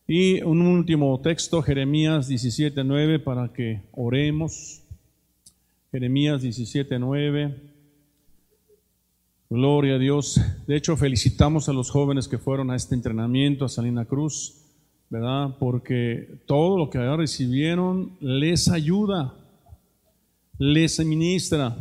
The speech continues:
¿verdad? Les, la palabra de Dios es útil para darguir, para corregir, para instruir, para enseñar en justicia.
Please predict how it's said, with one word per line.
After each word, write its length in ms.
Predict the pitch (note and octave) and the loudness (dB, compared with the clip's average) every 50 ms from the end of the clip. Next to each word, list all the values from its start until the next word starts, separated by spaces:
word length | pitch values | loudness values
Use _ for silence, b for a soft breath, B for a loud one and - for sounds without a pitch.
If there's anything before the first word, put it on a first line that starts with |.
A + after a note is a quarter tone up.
| - - - - _ _ _ _ _ _ _ _ _ _ _ - | -10 -12 -12 -18 _ _ _ _ _ _ _ _ _ _ _ -8
¿verdad? 340 | C#3 B2 B2 C3+ D#3 E3+ E3 | -4 -2 -2 0 0 0 0
Les, 400 | D3+ C#3+ C#3+ C#3+ - - - - | 0 0 0 0 0 -2 -4 -2
la 240 | - D3+ C#3 C3+ | 0 0 0 0
palabra 340 | - - C3+ C3 D3 E3+ E3+ | 2 2 2 2 4 4 4
de 60 | D#3+ | 4
Dios 160 | D#3 D#3+ D#3 - | 2 2 0 2
es 60 | - | 0
útil 260 | F3 E3 - F3+ - | 0 2 2 2 2
para 240 | - D3+ C3+ C3 B2+ | 2 2 2 2 2
darguir, 580 | B2 B2 A#2+ A#2+ B2 C3 D3 E3 F3+ F3+ D#3+ | 2 2 0 0 0 2 2 2 2 0 0
para 200 | E3+ D3+ C#3+ C3 | -2 -2 -4 -2
corregir, 560 | B2+ B2+ B2 B2 A#2+ G#2 - E3 F3 F3+ D#3+ F3+ | -2 -4 -4 -2 0 0 2 2 2 0 0 -2
para 160 | D3 C3 A#2+ | -2 -2 -2
instruir, 500 | A#2 - - C3 C#3+ E3 F3+ F#3 E3 F3+ | -4 -4 -2 0 0 2 0 0 -2 -2
para 140 | D3 B2+ B2 | -4 -4 -4
enseñar 420 | A#2 - - B2+ C3 D3 E3+ F3 | -4 -2 -2 0 0 0 0 -2
en 80 | D#3+ - | -4 -4
justicia. 680 | - D3+ - - - G3+ F3 - - D#3+ D3 - | -6 -8 -8 -6 -6 -4 -4 -4 -4 -6 -6 -6